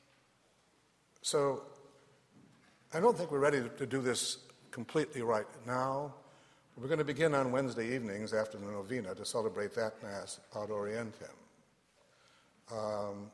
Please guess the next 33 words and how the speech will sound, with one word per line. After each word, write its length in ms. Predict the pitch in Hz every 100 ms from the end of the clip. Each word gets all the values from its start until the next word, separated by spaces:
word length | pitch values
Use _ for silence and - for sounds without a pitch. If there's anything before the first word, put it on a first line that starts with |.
| -
as 80 | 113
I 60 | 120
said, 220 | 151 131
some 200 | 151 160
parishes 340 | 120 113 117
are 100 | 104
already 200 | 113 107
doing 240 | 104 139 104
it 100 | -
during 220 | 104 104
Advent 320 | 107 95 104
and 120 | 104
Lent, 260 | 101 135 101
and 100 | 117
some 160 | 156
parishes 280 | 147 120 107
do 120 | 101
nothing 300 | 110 113 107
else 200 | 101 101
but. 340 | 98 98 151 - - - - - - - - _ -
But, 200 | 135 127
um, 460 | 139 123 123 117 117 - - - _ _ _ _ _ - -
I, 200 | 143 -
I 20 |
think 200 | 127 196
it 40 | 143
might 160 | 143
take 180 | 135 135
some 180 | 131 117 - -
time 200 | 135 127
for 160 | 110 104
adjustment. 520 | 101 143 - 117 104 - - - - _ _ _ _ - - 147 -
But 140 | 147